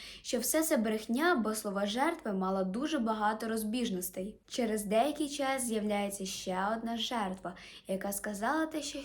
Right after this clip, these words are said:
Хьонджин його побив, тому що той не заблокував м'яч під час гри в футбол. А я нагадую, що в той час Хьонджин дуже активно грав в футбол і планував навіть будувати кар'єру футболіста.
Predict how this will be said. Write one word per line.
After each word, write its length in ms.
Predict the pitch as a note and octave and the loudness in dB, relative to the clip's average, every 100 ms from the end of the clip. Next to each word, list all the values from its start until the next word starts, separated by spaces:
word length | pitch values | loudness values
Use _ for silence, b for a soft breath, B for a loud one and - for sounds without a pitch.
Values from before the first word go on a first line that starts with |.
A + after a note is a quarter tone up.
| - | -2
Хьонджин 340 | A#3+ A#3+ C4 | 0 0 0
його 240 | B3+ B3 | -4 -6
побив, 520 | B3 B3 G3+ A#3+ A#3 F#3 | -4 -2 0 2 2 0
тому 300 | - F3+ F3 | -4 -4 -4
що 200 | - E3+ | -8 -8
той 280 | - G#3 | -2 0
не 100 | C4+ | 0
заблокував 640 | C#4 A#3 A#3 A3+ G#3 F#3+ F#3 | -2 -2 -4 -4 -2 -2 -2
м'яч 360 | F3 F3 F#3 - | -6 -4 -4 -6
під 180 | - F#3+ | -8 -6
час 300 | F3 F#3 F#3+ | -4 -4 -4
гри 280 | G3 F#3 | -2 -2
в 40 | F3+ | -2
футбол. 640 | - G#3+ G#3+ B3 F#3 E3+ - | -4 -4 0 0 0 -2 -8
А 80 | - | -4
я 140 | B3+ D4+ | 0 2
нагадую, 540 | D#4+ C#4 A3 F#3 F#3 B B B | 2 0 -2 -2 -4 B B B
що 180 | - A3 | -8 -8
в 40 | |
той 240 | - D4 E4+ | 2 4 4
час 420 | D#4 C#4 C#4+ - | 4 2 2 -4
Хьонджин 340 | A#3+ A3+ A3+ G#3 | -4 0 2 2
дуже 360 | G3 A3 A#3+ | 2 2 2
активно 480 | C4 - A3 G#3+ A3 | -2 -4 -4 -2 -2
грав 240 | G#3+ G3 | 0 -2
в 60 | G3+ | -2
футбол 440 | A3 A3+ A#3+ G#3 G#3 B B | -6 -4 -2 -2 -4 B B
і 60 | - | -8
планував 560 | A#3 A3+ A3+ A#3+ D#4 D#4 | -2 0 2 4 2 2
навіть 280 | D4 C#4+ | -2 -4
будувати 600 | A#3+ G#3+ G3 F#3 G3 G3+ | -4 -2 -2 0 0 0
кар'єру 480 | A#3 A3 G3 F#3 F#3+ | -4 -4 -2 0 0
футболіста. 840 | F#3+ G#3 A3 A#3+ B3 A3+ - - | -2 -6 -2 0 2 0 -2 -6